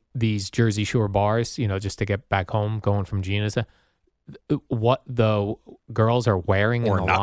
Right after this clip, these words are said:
Speaker 1: line.
Speaker 2: wearing.
Speaker 1: Crazy.
Speaker 2: Mm-hmm. Show a lot of skin.
Speaker 1: A lot of skin, Jerry.
Speaker 2: I know.
Speaker 1: That's a, you know, the, the places where you're mixing alcohol.
Speaker 2: And right. And so that's where, as a parent,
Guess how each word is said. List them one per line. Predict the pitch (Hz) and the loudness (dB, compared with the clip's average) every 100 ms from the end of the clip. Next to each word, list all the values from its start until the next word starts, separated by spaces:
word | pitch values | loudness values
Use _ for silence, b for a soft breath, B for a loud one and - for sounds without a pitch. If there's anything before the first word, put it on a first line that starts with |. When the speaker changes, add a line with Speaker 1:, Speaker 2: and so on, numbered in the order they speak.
| 104 | 2
Speaker 1:
line. | 123 | 2
Speaker 2:
wearing. | 143 117 110 | 0 -2 -6
Speaker 1:
Crazy. | - - 156 165 127 - - _ _ _ - | -12 -10 -8 -8 -10 -12 -18 _ _ _ -20
Speaker 2:
Mm-hmm. | 82 98 127 _ _ | -14 -12 -12 _ _
Show | - - 78 | -20 -14 -12
a | |
lot | 73 85 104 113 113 | -4 0 2 2 0
of | 104 | -4
skin. | - 110 82 76 - | -6 -6 -6 -8 -4
Speaker 1:
A | |
lot | 98 117 | 0 0
of | 123 | -2
skin, | - 104 90 | -2 -2 -2
Jerry. | 82 85 - _ _ | -6 -8 -10 _ _
Speaker 2:
I | 76 | -12
know. | 90 123 131 | -4 -2 0
Speaker 1:
That's | 113 101 - | 2 0 0
a, | 95 | -4
you | - | 0
know, | 123 98 | 0 0
the, | 101 104 98 | 0 -2 -2
the | - | 0
places | 120 104 110 101 | 0 0 -2 -2
where | 101 | 0
you're | 95 | 0
mixing | 104 - 104 | -2 -2 0
alcohol. | 107 104 92 85 87 _ | 0 0 -2 -4 -10 _
Speaker 2:
And | 117 127 | -8 -6
right. | 147 139 | -2 -2
And | 104 | -2
so | 98 123 | -6 -4
that's | 135 156 | -2 -2
where, | 135 147 131 120 - | -4 -2 -2 -2 -4
as | 117 104 | -6 -6
a | |
parent, | 95 - 139 147 98 90 | -8 -12 -10 -6 -6 -8